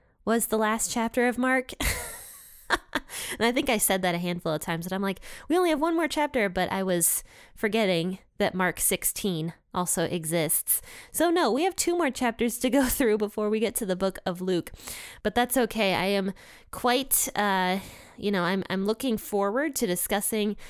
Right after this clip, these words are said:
what Mark fifteen and sixteen have to say. This is all about Jesus' death and, of course, his resurrection as well. Now, the one thing that's interesting about Mark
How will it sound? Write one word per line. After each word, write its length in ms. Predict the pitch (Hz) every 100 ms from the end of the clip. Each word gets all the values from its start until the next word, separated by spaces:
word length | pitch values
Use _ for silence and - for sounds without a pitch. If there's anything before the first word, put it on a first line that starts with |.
| - -
what 300 | - 196 214
Mark 300 | 202 196 196
fifteen 480 | - 208 - 226 202
and 140 | 180 180
sixteen 540 | 196 - - - 185
have 200 | 175 170
to 80 | -
say. 300 | - 190 180
This 180 | 180 190
is 140 | 180 -
all 240 | 190 208
about 560 | 202 190 190 180 - - - - _
Jesus' 560 | - 220 208 190 185 160
death 420 | 160 180 160 -
and, 100 | -
of 120 | 175 -
course, 320 | 180 175 -
his 200 | 180 -
resurrection 760 | 170 170 151 147 - 147 147 - - - - -
as 200 | 160 147
well. 340 | 160 165 - - - -
Now, 180 | 220 233
the 140 | 233
one 200 | 233 381
thing 220 | 453 359 262
that's 180 | 220
interesting 520 | - 208 - - 208 170
about 360 | 160 180 -
Mark 480 | 175 170 156 -